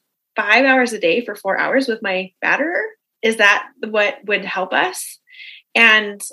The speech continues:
I had to use that metaphor a lot because the suggestions and the things they wanted for us were so disconnected from the reality of abuse. It was like, save the marriage at all costs.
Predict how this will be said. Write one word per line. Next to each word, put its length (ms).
I 120
had 300
to 140
use 300
that 200
metaphor 520
a 140
lot 400
because 300
the 120
suggestions 720
and 100
the 80
things 220
they 100
wanted 400
for 160
us 400
were 180
so 520
disconnected 760
from 140
the 100
reality 380
of 80
abuse. 560
It 140
was 120
like, 180
save 380
the 100
marriage 380
at 160
all 200
costs. 680